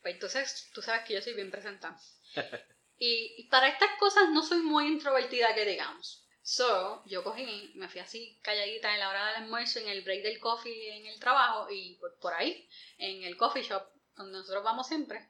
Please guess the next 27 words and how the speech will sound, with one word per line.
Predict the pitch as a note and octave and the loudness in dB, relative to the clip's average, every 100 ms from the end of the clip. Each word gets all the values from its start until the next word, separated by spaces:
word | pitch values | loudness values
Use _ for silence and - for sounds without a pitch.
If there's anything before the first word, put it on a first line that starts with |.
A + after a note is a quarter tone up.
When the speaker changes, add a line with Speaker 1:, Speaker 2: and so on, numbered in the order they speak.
| - | -12
Speaker 2:
Mm. | D#3+ C#3 - _ | -10 -10 -12 _
Speaker 1:
Y | B3+ | -4
me | A#3 | -2
puse | A3+ D4+ | 2 4
a | D4 | 6
preguntar | D#4 D#4 D4+ | 4 4 2
así | D4+ D#4 | 2 0
por | D4+ E4 | 0 0
ahí | D#4+ B3 C#4 _ _ _ | 0 -2 -8 _ _ _
y | C#4+ D4 A#3 B3+ - G3+ | 0 0 0 -6 -12 -2
descubrí | A3 - B3 B3+ C4+ G#3+ A#3 _ | -2 0 -4 0 0 -2 -8 _
cinco | - C#4 C#4+ D#4+ | -6 0 8 8
cosas | E4 C#4+ B3+ B3 - - | 10 6 6 2 -2 -14
dentro | G3+ G3+ G3 | -12 -4 -2
de | F3+ | 0
todas | G3+ A#3 | 6 8
las | C#4 | 8
que | C#4 | 4
me | C4+ | 0
dijeron, | C4 C4+ A#3 G3 | 0 4 4 2
¿verdad? | F3+ G3+ | 0 -2
Porque | F#3 E3 E3 - | -2 -10 -12 -2
alguna | F3 F#3+ F#3+ F#3 | 2 2 2 0
gente | A3+ A#3+ | 0 -4
son | G#3+ F#3+ | -6 -6
bien | F#3 G3 | -8 -4
coloridas. | G3+ F#3+ E3+ D#3+ F3+ - - | 0 0 0 -4 -8 -10 -18